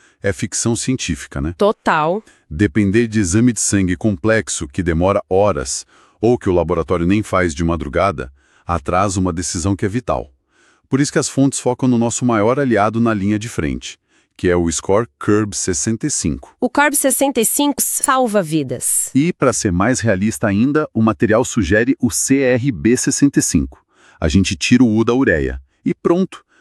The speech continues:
Speaker 1: não precisa de exame de sangue nenhum pra rodar o score.
Speaker 2: O C R B sessenta e cinco é brilhante exatamente por ser simples. São quatro parâmetros clínicos rápidos.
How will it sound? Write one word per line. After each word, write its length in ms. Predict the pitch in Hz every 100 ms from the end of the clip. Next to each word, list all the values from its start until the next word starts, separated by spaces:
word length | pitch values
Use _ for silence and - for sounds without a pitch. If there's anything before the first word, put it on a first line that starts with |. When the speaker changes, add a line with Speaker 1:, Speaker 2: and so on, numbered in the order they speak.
| -
Speaker 1:
não 120 | 143
precisa 360 | 147 127 143 151
de 100 | 135
exame 240 | 117 147
de 80 | 139
sangue 320 | - 143 135
nenhum 320 | 147 175 135
pra 120 | 139 131
rodar 220 | 123 131
o 80 | 139
score. 320 | - 85 69 - _
Speaker 2:
O 40 | -
C 120 | 277
R 200 | 269 269
B 140 | 226
sessenta 380 | 285 262 233 208
e 60 | 185
cinco 540 | - 240 240 - 180 - -
é 100 | 196
brilhante 800 | 220 285 233 185 196 226 - -
exatamente 600 | 196 214 220 220 220 -
por 120 | 202
ser 180 | - 247
simples. 920 | - - 262 247 202 156 139 131 - _ _ _
São 240 | - 208 202
quatro 460 | - 233 240 269
parâmetros 640 | 254 226 220 226 214 226 -
clínicos 540 | 220 220 226 - -
rápidos. 840 | - - 196 - 165 139 127 -